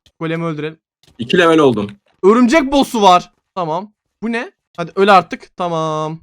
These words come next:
Speaker 2: Otuz sekiz oldu canım.
Speaker 1: Ha, mana kristaliye sağ tıklayınca gold veriyor.
Speaker 2: Evet.
Speaker 1: De. Bu arada buraları biz araştıralım oğlum. Bak aşağılarda stone golemler falan var. Bunları öldürmemiz lazım. Zindanı tamamen temizlemeden çıkartmıyor oyun seni.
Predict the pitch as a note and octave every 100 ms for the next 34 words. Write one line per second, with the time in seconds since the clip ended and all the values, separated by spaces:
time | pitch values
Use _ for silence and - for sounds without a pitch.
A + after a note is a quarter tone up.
0 | - _ B2+ B2+ - F#3+ F#3+ D#3+ B2+ A2+
1 | G2 G2 _ A#3+ D4 B3+ C#4+ D4+ D4+ C#4+
2 | D4+ D4+ D4+ C4+ C4 C4 C#4 C#4+ C4 A#3
3 | B3 A#3 G3 C#3 B2+ _ _ - A#2+ A2+
4 | A2+ - _ _ D#3 C#3 D#3+ D3+ F#3+ -
5 | _ _ F#3+ A#3 G3 G3+ A3+ A3 G#3 G3
6 | G3 A3+ G#3+ A3 F3+ F3+ G3 G3 G3+ A3
7 | - G#3 G3+ G#3 G#3 A3 G#3 F#3 G#3+ A3
8 | E3 F3+ F#3+ F3 D#3+ F3 G#3 A3+ F3 D3
9 | D3+ F#3+ G3 F#3 G3+ G#3+ F#3+ F3+ G3+ A3+
10 | G#3+ - F3+ F3+ G3 D3+ B2+ B2+